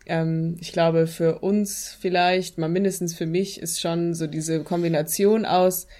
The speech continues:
irgendwie auch sportlich oder körperlich eine Grenzerfahrung erleben, im besten Fall aber positiv erleben,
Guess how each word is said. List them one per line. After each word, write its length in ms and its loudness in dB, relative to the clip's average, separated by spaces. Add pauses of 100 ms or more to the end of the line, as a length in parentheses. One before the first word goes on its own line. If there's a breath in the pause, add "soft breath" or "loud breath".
(160 loud breath)
irgendwie 540 2
auch 140 0
sportlich 680 0
oder 200 -2
körperlich 680 -2
eine 220 0
Grenzerfahrung 880 -2
erleben, 760 -2 (260)
im 160 2
besten 280 0
Fall 200 0
aber 180 -2
positiv 540 0
erleben, 460 0